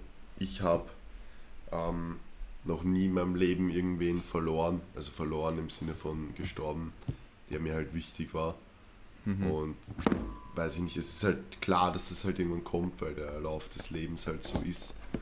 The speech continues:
Speaker 1: Und vor dem habe ich, glaub ich, am meisten Angst. Einfach mal dieses, ja,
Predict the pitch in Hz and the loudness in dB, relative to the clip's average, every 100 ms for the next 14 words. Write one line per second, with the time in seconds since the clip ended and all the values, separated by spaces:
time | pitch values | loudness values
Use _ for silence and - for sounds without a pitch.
0 | - - - - 80 78 76 - 78 82 | -6 -12 -14 -10 0 4 4 4 -2 0
1 | 80 80 78 - 76 76 73 78 78 76 | 0 2 4 6 4 2 0 -2 0 -2
2 | 73 - 65 73 71 - - - 71 71 | -2 -2 -4 -4 -6 -8 -10 -8 -6 -4
3 | 80 71 69 65 69 - - - - - | -4 -4 -6 -8 -8 -8 -10 -12 -14 -8
4 | 78 65 | -4 -4